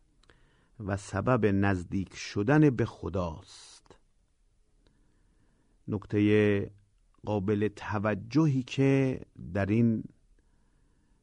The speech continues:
روایت هست این است که در این روایت اخلاق اجتماعی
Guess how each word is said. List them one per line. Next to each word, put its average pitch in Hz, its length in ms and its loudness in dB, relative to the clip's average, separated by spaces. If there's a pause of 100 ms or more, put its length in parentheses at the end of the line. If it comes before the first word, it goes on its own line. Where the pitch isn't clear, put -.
(180)
روایت 92 600 -2
هست 120 800 -4 (420)
این 131 160 2
است 139 240 -2
که 139 300 2 (1800)
در 98 120 -2
این 98 220 0
روایت 101 600 0 (120)
اخلاق 95 500 -2
اجتماعی 95 880 -6